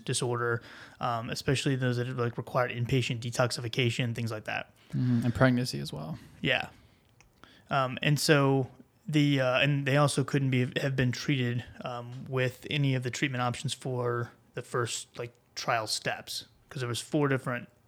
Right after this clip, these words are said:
Speaker 1: kind of steps to this, this study. And so everyone was started off on, um, an S S R I. So they used citalopram, um, in, in star D. And then from there, um, the patients were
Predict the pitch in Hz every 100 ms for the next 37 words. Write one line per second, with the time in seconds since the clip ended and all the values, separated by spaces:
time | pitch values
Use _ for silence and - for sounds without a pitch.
0 | _ - 135 113 - 123 - 131 117 110
1 | - - - 120 - - 123 107 - -
2 | - - - 143 131 131 170 175 160 -
3 | 143 139 127 127 120 - 127 123 120 117
4 | - - - - 123 131 123 123 147 135
5 | 117 107 117 131 120 123 123 - 127 -
6 | 127 120 131 123 123 117 _ _ - -
7 | 117 113 113 - - 127 120 117 - 135
8 | 120 120 - 123 117 113 107 110 - -
9 | - - - 131 127 123 123 139 123 123
10 | 139 135 117 120 - - - 131 120 123
11 | 123 120 - 135 131 120 - 131 123 120